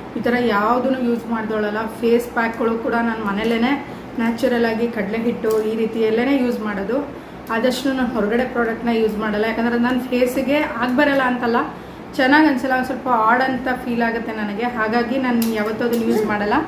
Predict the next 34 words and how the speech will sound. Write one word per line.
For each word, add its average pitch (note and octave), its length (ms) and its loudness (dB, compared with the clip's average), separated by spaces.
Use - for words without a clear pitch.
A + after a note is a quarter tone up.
ಈಗಲೂ D#4+ 280 6
ಕೂಡ D4 240 4
ನಾನು C4+ 200 4
ಏನೂ C#4 260 4
ಇಲ್ಲ, B3 160 4
just A#3 400 0
ಕ್ಲೆನ್ಸರ್ A#3+ 560 0
ಅವ್ರು A#3+ 140 2
ಏನ್ A#3+ 180 0
ಕೊಟ್ಟಿದ್ರಲ್ಲ, A#3 460 0
ಅದನ್ನ B3+ 240 6
ಫೇಸ್ಗೆ C4+ 300 2
ಅಪ್ಲೈ C4 240 0
ಮಾಡಿದ್ದೀನಿ. A#3+ 440 0
ಅದನ್ನ B3+ 240 0
ಹಾಕ್ಕೊಂಡ್ಮೇಲೆ B3+ 640 0
ಫೇಸ್ A#3+ 320 0
ವಾಶ್ C4 120 -2
ಕೂಡ B3+ 160 0
ಯೂಸ್ A#3 340 0
ಮಾಡೋ A3 200 0
ಹಾಗಿಲ್ವಂತೆ. G#3 680 -4
ನಾನು C4 160 2
ಅದನ್ನು B3 220 4
ಕೂಡ C4+ 180 0
ಏನು A#3+ 360 2
ಯೂಸ್ A3+ 300 2
ಮಾಡಿಲ್ಲ. A3+ 300 2
just B3 380 0
ಅವ್ರು B3 140 2
ಕೊಟ್ಟಿರೋ A#3+ 320 0
ಕ್ಲೆನ್ಸರ್ A#3 400 0
ಯೂಸ್ A3+ 240 2
ಮಾಡಿ A3+ 260 0